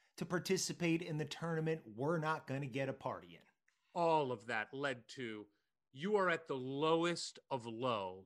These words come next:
Speaker 2: in that moment, I think. Like, of the entire Archie era,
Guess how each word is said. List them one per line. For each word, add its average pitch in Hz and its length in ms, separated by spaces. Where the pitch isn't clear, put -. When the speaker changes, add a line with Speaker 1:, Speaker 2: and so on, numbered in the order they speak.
Speaker 2:
in 117 220
that 123 300
moment, 98 600
I 139 120
think. 120 360
Like, 120 220
of 120 160
the 131 160
entire 202 680
Archie 180 480
era, 104 380